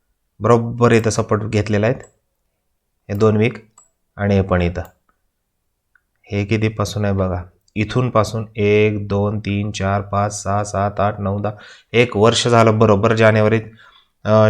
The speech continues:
चोवीस पासूनचा बरोबर त्यांनी सपोर्ट इथं घेऊनच बरोबर अपवर्ड डायरेक्शनला चाललेलं आहे. एच जी वन,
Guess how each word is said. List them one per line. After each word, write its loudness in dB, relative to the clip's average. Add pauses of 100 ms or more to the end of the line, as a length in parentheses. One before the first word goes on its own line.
चोवीस 2
पासूनचा 2
बरोबर 2
त्यांनी 2 (320)
सपोर्ट 2 (680)
इथं 2
घेऊनच 4 (200)
बरोबर 4 (380)
अपवर्ड 4
डायरेक्शनला 2 (720)
चाललेलं 4
आहे. 4
एच 0
जी -2
वन, -2